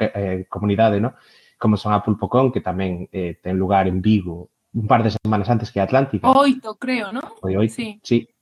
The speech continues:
Speaker 1: Entonces, bueno, pues animar a todo o mundo que aínda non colleu entrada que vaya tamén a PulpoCon e que logo se veña a Atlántica, eh, porque son xente que mola un montón, nos fomos ano pasado e foi genial. E tamén acordarnos da, da Licorca Conf, que foi o evento que se fixo en Santiago o ano pasado,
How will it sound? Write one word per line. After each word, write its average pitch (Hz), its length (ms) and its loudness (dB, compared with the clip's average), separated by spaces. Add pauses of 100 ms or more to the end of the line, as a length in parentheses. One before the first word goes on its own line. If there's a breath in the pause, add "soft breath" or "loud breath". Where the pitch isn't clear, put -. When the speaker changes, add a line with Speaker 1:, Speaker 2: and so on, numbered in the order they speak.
(180)
Speaker 1:
Entonces, 104 280 0
bueno, 110 200 0
pues 92 120 -6
animar 104 240 2
a 110 60 2
todo 120 120 2
o 110 40 4
mundo 113 540 2
que 113 80 0
aínda 110 160 2
non 117 80 2
colleu 113 160 2
entrada 113 320 2
que 95 160 -4
vaya 101 160 0
tamén 110 240 2
a 104 80 -2
PulpoCon 113 400 0
e 104 80 0
que - 80 -8
logo 95 240 -2
se 104 80 -2
veña 107 180 0
a 101 60 0
Atlántica, 117 720 -2
eh, 90 480 -4
porque 90 240 -8
son 101 80 -4
xente 101 240 -4
que 104 80 0
mola 101 160 0
un 104 80 0
montón, 123 240 0
nos 110 160 -2
fomos 101 160 -6
ano 101 160 -8
pasado 101 400 0
e 92 80 -10
foi 92 400 -6
genial. 110 320 0 (320)
E 135 80 4
tamén 123 320 2
acordarnos 123 480 2
da, 95 560 2
da 101 80 0
Licorca 104 400 0
Conf, 120 320 0 (160)
que 98 160 -8
foi 104 160 2
o - 20 0
evento 104 300 0
que 101 80 -2
se 107 160 -4
fixo 101 160 -4
en 98 80 -4
Santiago 104 400 2
o - 20 2
ano 98 80 0
pasado, 113 460 -2